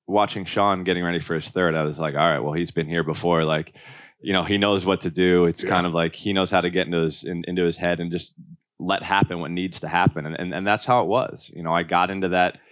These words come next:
Speaker 1: that moment leading into that, that finish. And, and, uh, to be honest, I thought the half stroke cost me the race.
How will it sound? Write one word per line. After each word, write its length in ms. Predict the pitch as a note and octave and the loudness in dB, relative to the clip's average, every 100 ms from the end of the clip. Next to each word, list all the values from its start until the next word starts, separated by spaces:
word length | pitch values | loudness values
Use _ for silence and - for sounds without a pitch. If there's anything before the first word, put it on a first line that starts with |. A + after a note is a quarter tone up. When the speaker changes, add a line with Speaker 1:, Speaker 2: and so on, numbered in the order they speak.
| _ | _
Speaker 1:
that 140 | G2+ G2 | 0 2
moment 420 | G2+ G#2 G2 F2+ | 2 2 0 -2
leading 320 | G2 F#2+ F#2 | -2 0 -2
into 180 | F#2+ F2+ | -2 0
that, 280 | E2+ E2 - | 0 -2 -2
that 280 | F2+ E2 - | -4 -4 -6
finish. 540 | - A2 A2+ F2+ - | -4 -2 0 -2 -4
And, 240 | F2 E2+ E2+ | -4 -4 -4
and, 400 | F2 F2 E2+ E2 - _ _ _ | -2 -2 -4 -6 -10 _ _ _
uh, 440 | E2+ E2+ E2+ D2 - - - | 0 2 2 0 -4 -10 -8
to 100 | G2+ | 0
be 100 | G2+ | 2
honest, 280 | A2 G#2 - | 2 0 -2
I 60 | F2 | -2
thought 240 | G#2 - | 2 0
the 60 | E2+ | 0
half 240 | F2+ E2+ | 0 0
stroke 380 | - - G2 - | -2 -4 -4 -4
cost 380 | - F#2 F#2 - | -2 0 0 -4
me 80 | E2+ | -8
the 100 | C#2+ | -4
race. 500 | F#2 - - - | -4 -6 -10 -18